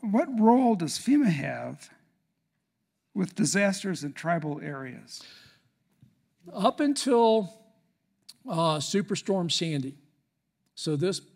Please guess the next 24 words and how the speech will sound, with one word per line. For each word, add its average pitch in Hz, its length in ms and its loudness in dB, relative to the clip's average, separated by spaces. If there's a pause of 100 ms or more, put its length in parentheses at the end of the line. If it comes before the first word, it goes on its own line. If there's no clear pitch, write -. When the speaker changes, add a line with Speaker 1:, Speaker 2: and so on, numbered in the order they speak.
(140)
Speaker 2:
this 185 240 -6
law 165 280 -2
was 147 220 -10
passed 143 580 -10
in 123 80 -12
two 147 180 -6
thousand 131 580 -8
thirteen. 135 560 -10 (1080)
Tribal, 220 520 2
federally 233 440 0
recognized 185 480 0
tribal 180 360 4
governments 156 460 -2
had 156 160 -2
to 156 60 -4
go 151 200 -2
through 151 400 -2
their 139 160 -8
states 143 520 -6
to 147 120 -10
get 127 200 -4
assistance 127 500 -10
from 127 220 -10
the 131 100 -12